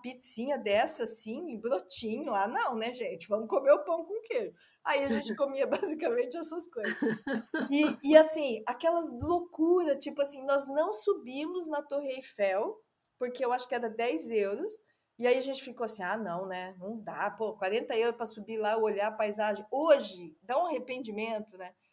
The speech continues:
Speaker 1: Porque você pensa assim,
Speaker 2: <laughs>
Speaker 1: que diferença faria você ter quarenta euros, reais a mais ou ao menos no fim
Speaker 2: É.
Speaker 1: da sua vida?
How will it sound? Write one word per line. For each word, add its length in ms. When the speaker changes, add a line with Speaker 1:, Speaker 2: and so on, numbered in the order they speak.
Speaker 1:
Porque 160
você 80
pensa 260
assim, 240
Speaker 2:
<laughs> 200
Speaker 1:
que 220
diferença 1040
faria 840
você 180
ter 180
quarenta 600
euros, 560
reais 540
a 180
mais 400
ou 120
ao 180
menos 600
no 140
fim 140
Speaker 2:
É. 100
Speaker 1:
da 100
sua 220
vida? 340